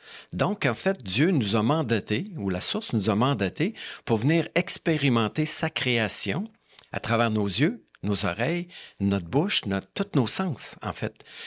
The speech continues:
C'est comme ça que Dieu peut expérimenter sa création à travers nous, qui sommes mandatés pour aller vivre dans l'univers que Dieu a créé pour nous. Et non seulement ça, mais Dieu a créé à l'intérieur de nous, nous a mis à l'intérieur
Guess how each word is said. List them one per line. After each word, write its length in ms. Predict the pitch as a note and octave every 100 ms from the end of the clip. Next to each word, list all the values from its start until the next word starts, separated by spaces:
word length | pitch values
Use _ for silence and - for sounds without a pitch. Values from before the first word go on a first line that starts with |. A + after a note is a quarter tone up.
| -
C'est 200 | - -
comme 140 | A2+ C#3+
ça 140 | -
que 140 | G#3 A2+
Dieu 220 | F2+ D3
peut 220 | - A#2
expérimenter 920 | - - - - E3 C#3+ C#3 B2+ A#2+ E3
sa 160 | A#2
création 600 | - G#2+ G2 - B2 F#3 - - -
à 100 | G#2
travers 480 | - A#2 B2 G#2+
nous, 300 | G#2 B2 A#3 - _
qui 80 | -
sommes 220 | - G2+
mandatés 600 | A2 C#3+ B2+ G2 - F3+ - - -
pour 180 | G2+ G2+
aller 200 | G2+ G2
vivre 300 | A#2+ E3+ D3
dans 160 | G2
l'univers 440 | G#2 G2+ F#2+ B2+ C3+
que 100 | G2
Dieu 200 | F2 A#2+
a 60 |
créé 280 | - G#2 G#2
pour 160 | F#2+ F#2
nous. 240 | B2 F#3+ - - - -
Et 100 | F2+
non 160 | A#2 F#3+
seulement 380 | - C3 A#2
ça, 260 | F#2+ F3+ A#3 - _ - -
mais 160 | G2+
Dieu 260 | F#2 - F3+
a 80 | C3+
créé 640 | - - A#2+ A#2 C3+ -
à 100 | C3+
l'intérieur 420 | D#3 C3+ B2+ A2
de 100 | G2
nous, 240 | G2 D3 A3+
nous 320 | G#2+ F#2+ A2+
a 80 | G#2+
mis 180 | B2 D3+
à 80 |
l'intérieur 640 | G#2+ F#2+ G2 F2 A2 D#3